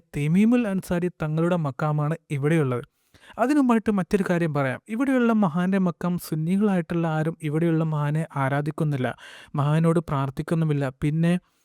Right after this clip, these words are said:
അവര് അള്ളാഹുവിൻ്റെ അടുക്കൽ വലിയ മഹാന്മാരാണ് എന്ന നിലയിൽ അവരെ ബഹുമാനിക്കുക മാത്രമാണ് ചെയ്യുന്നത്. പ്രാർത്ഥനയും ആരാധനയും എല്ലാം അള്ളാഹുവിനോട്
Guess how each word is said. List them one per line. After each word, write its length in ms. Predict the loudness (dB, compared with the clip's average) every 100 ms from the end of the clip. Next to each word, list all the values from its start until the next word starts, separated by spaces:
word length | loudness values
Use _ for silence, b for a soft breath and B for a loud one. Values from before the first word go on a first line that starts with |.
| b b b b b _ _ -4
അവര് 300 | 2 4 4
അള്ളാഹുവിൻ്റെ 640 | 2 2 2 2 2 2 2
അടുക്കൽ 360 | 0 0 0
വലിയ 280 | 2 2 2
മഹാന്മാരാണ് 840 | 2 2 2 2 4 4 4 2 0 0
എന്ന 160 | 0
നിലയിൽ 340 | 0 0 -2 -2
അവരെ 260 | -2 0 0
ബഹുമാനിക്കുക 720 | -2 -2 0 0 0 2 2
മാത്രമാണ് 580 | 0 -2 -2 -2 -2 -2
ചെയ്യുന്നത്. 420 | -2 0 -2 -4 -4
പ്രാർത്ഥനയും 720 | -2 -2 -2 -2 -2 -2 -4
ആരാധനയും 600 | -4 -2 -2 -2 0 -2 -2
എല്ലാം 320 | -2 0 -2 -4
അള്ളാഹുവിനോട് 640 | -2 0 0 2 2 2